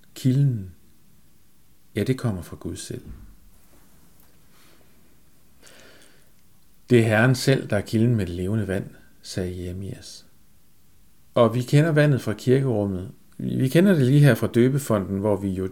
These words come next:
døbes ind i Jesu liv, i hans død og i hans opstandelse – og hvor Helligånden bliver givet til os som en gave. Og ånden, ånden vil finde sit hjem inden i os.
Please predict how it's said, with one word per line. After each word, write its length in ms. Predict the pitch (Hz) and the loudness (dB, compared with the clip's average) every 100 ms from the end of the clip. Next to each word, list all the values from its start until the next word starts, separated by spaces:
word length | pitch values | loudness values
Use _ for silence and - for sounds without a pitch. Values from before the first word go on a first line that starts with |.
| - | 0
døbes 460 | 135 156 165 151 - - | 2 2 0 -6 -8 -4
ind 300 | 170 170 - | -4 -4 -8
i 240 | 110 98 | -6 -4
Jesu 260 | 113 - 95 | -6 -6 -8
liv, 300 | 98 - 143 - _ _ | -8 -10 -14 -20 _ _
i 60 | 101 | -12
hans 280 | 92 92 - | -10 -12 -4
død 220 | 127 127 | -2 -2
og 200 | 117 107 | -6 -8
i 100 | 95 | -10
hans 300 | 90 90 - | -12 -14 -16
opstandelse – 720 | - - 143 123 95 - - - - - - - - - - - - | -16 -4 -2 -2 -4 -10 -14 -16 -20 -20 -20 -20 -20 -20 -20 -20 -2
og 40 | 147 | 2
hvor 160 | 147 | 4
Helligånden 560 | 113 127 139 139 101 95 | 4 2 2 0 -2 -4
bliver 140 | 98 | -8
givet 300 | - 117 135 | -4 -2 -2
til 180 | - 98 | -4 -8
os 120 | 110 | -8
som 220 | - 107 | -10 -8
en 100 | 95 | -10
gave. 420 | 90 85 80 101 107 - - - - - - - - - - - - - - - - | -10 -10 -10 -12 -16 -20 -20 -20 -20 -20 -20 -20 -20 -20 -20 -20 -20 -20 -20 -20 -12
Og 200 | - - | -10 -4
ånden, 480 | 165 180 143 120 110 - - - - - - | -2 0 0 -2 -8 -12 -20 -20 -20 -20 -6
ånden 320 | 165 143 117 | -2 0 0
vil 80 | 113 | -4
finde 300 | - 107 127 | -6 -4 -4
sit 200 | - 107 | -6 -8
hjem 320 | 104 110 - - - - - | -6 -6 -8 -20 -20 -10 -6
inden 280 | 104 131 | -2 -2
i 160 | 107 85 | -2 -6
os. 320 | 95 - - | -12 -16 -20